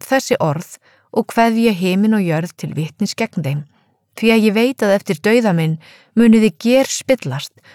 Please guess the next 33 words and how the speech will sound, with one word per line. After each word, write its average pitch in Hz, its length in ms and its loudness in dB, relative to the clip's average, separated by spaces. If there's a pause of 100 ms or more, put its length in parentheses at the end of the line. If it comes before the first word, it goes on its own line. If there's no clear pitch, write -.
(120)
og 202 160 2
víkja 247 400 0
af 233 160 -2
þeim 208 320 0
vegi 180 340 -2
sem 196 180 -2
ég 180 200 0
hef 175 160 -6
boðið 196 400 0
ykkur. 139 240 -12 (920)
Síðar 214 520 0
mun 196 320 2
ógæfan 151 720 -2
koma 180 360 0
yfir 190 340 0
ykkur, - 260 -12 (420)
af - 140 -2
því 208 120 0
að - 100 -4
þið 175 180 -8
gerið 254 320 2
það 170 240 -2
sem - 260 -10
illt - 340 -6
er 190 60 -2
í 185 100 -2
augum 190 360 0
drottins 190 500 -4 (340)
og 214 160 2
vekið 220 360 2
reiði 202 360 0
hans 156 200 -2
með - 160 -2